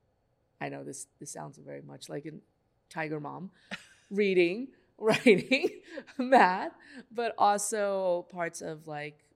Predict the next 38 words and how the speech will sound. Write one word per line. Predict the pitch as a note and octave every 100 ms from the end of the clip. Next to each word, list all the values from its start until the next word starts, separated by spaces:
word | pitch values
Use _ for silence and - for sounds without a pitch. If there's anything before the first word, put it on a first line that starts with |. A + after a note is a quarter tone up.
| _
uh, | D#3 D3 D3
aerobics | D#3 D3+ D3 D3 C#3+ C#3+ -
and | D3+ C#3+ C#3+ D3 _ _ _
soccer. | - E3+ D3+ C#3+ D#3 C#3+ C#3+
So | C#3 - B2+ - _ _ _ -
they | G#3
get | A3+ -
all | F#3 F#3 F3+
of | E3
the |
different | D#3 D#3+ E3
activities. | D3+ D3+ E3+ G#3 B3 -
Otherwise, | D4+ C4+ C4
I | C4
wouldn't | A#3 G#3 G#3 F3+
be | E3+ E3
able | D#3 D3+ D#3
to | E3 D3+
actually | C#3+ C#3+ - D3+
survive. | - D3+ C#3+ F3+ C4 _ _ _ _ _ -
Um, | E3+ D#3+ D#3 E3
and | F#3+
they | F#3+
pick | G3+ G3
up | F#3+
my | F#3+
kids. | A3 - - _
And | F#3 F3+
so | F#3
that | F3+ F3 F3+
when | F3
I | F3+ A3+
pick | A#3 G#3+
them | E3+
up | D#3+ D#3+
around | D#3 D3+ D3
five | - D#3+ D3+ D#3
o'clock, | - B3+ D4+ A3